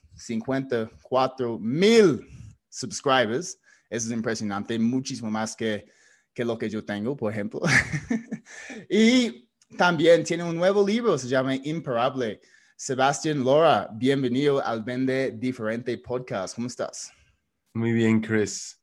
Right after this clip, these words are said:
Speaker 2: Gracias por la invitación. Muy contento de estar aquí contigo.
Speaker 1: No, gracias por aceptar la invitación.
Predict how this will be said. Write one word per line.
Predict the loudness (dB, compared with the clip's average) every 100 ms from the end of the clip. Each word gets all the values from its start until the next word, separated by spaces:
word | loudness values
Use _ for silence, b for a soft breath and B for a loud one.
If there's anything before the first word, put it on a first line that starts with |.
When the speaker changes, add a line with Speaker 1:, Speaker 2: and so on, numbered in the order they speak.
| _
Speaker 2:
Gracias | 0 0 2 0
por | 2
la | 2
invitación. | 4 2 2 0 -2 -2
Muy | -2 -2
contento | -2 -2 -4 -4
de | -6
estar | -2 -2
aquí | -2
contigo. | -4 -4 -2 -4 -6 -12 _ _ _ _ _ B B B
Speaker 1:
No, | -2 0 2
gracias | 2 0 -2 -6
por | -2 0 0
aceptar | -4 -4 0 2
la | 0
invitación. | -2 -4 -4 -2 -2 -2